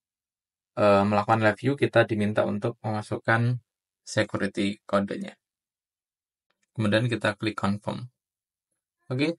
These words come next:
dua-duanya sudah bisa mengakses ya. Ini kita bisa live view, dan yang satunya juga bisa live view. Oke,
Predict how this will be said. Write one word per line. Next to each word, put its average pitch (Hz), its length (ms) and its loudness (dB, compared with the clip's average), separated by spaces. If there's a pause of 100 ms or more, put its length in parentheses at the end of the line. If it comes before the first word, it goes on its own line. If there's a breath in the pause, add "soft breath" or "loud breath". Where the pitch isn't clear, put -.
(140)
dua-duanya 117 800 2 (400)
sudah 117 240 0
bisa 110 560 0 (240)
mengakses 101 640 -4
ya. 101 160 -6 (880)
Ini 120 400 -2
kita 101 320 -2
bisa 101 240 -4
live 98 240 0
view, 185 400 -2 (800)
dan 107 160 2
yang 101 240 -2
satunya 123 800 -2 (720)
juga - 480 -6 (160)
bisa 98 480 -4
live 98 160 -6
view. - 320 -10 (1400)
Oke, 139 400 -2